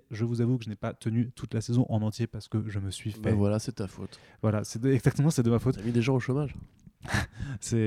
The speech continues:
Speaker 1: euh... non, voilà, c'était quand même assez, euh... assez nul, hein, on, on va le dire. De toute façon, c'est une série qui a
Speaker 2: <laughs>
Speaker 1: toujours, non, non, mais disons que c'est quand même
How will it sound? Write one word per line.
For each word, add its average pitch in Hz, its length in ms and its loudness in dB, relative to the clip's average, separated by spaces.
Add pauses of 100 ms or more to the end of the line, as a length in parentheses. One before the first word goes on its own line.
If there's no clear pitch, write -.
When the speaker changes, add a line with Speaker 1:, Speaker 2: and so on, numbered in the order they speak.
Speaker 1:
euh... 98 580 2
non, 98 120 0
voilà, 104 240 0
c'était - 220 -2 (100)
quand 120 100 2
même 120 120 4 (100)
assez, 120 400 4
euh... 95 880 2
assez 113 220 2
nul, 226 180 10
hein, 202 60 6
on, 156 240 2
on 107 40 -4
va 104 80 0
le 110 40 4
dire. 147 100 0
De - 40 -20
toute - 20 -14
façon, 147 120 2
c'est 127 100 -2
une 113 60 0
série 120 240 0
qui 131 220 2 (500)
a 131 120 8
Speaker 2:
<laughs> - 0 -
Speaker 1:
toujours, 147 320 6
non, 151 100 10
non, 190 80 12
mais 147 100 10
disons 127 260 6
que - 200 -2
c'est - 120 -6
quand 120 100 2
même 123 120 0